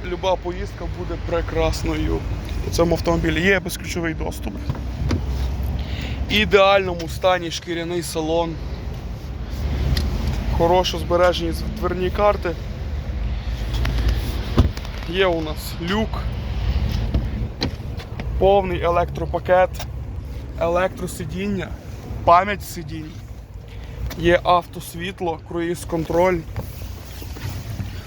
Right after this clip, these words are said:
Ось така у нас Audi класична приборочка. Магнітола наша.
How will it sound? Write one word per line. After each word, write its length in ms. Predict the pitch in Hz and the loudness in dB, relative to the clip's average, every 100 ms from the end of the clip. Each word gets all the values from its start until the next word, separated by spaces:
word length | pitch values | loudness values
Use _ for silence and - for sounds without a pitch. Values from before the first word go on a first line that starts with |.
| - - - - | -10 -8 -8 -4
Ось 120 | 165 - | -4 -2
така 180 | 170 | 4
у 100 | 175 | 4
нас 200 | 170 - | 4 -2
Audi 380 | - 175 170 170 | 2 2 2 -2
класична 520 | 175 170 - 185 - | -4 -4 -2 -4 -4
приборочка. 760 | 175 175 160 165 170 165 196 202 - - - - - - - - - - - - - - | -4 -4 -2 -2 -2 -4 -4 -4 -4 -8 -8 -6 -8 -8 -8 -8 -8 -8 -8 -8 -6 0
Магнітола 760 | 175 170 165 156 160 160 160 | 4 4 2 0 2 2 2
наша. 360 | 160 165 - | 2 2 0